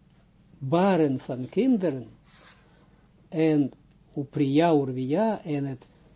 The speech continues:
vruchtbaar zijn, het doen handelingen van vruchtbaarheid, vruchtbaar zijn.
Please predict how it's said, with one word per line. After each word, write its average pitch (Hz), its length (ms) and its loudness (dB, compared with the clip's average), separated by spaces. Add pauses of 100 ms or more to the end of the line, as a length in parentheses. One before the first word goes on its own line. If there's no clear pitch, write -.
(280)
vruchtbaar 160 640 2
zijn, 135 440 -4 (380)
het 135 240 -6
doen 160 320 2 (400)
handelingen 135 720 -2
van 123 220 -8
vruchtbaarheid, 143 800 -4 (540)
vruchtbaar 143 500 -2
zijn. 123 340 -10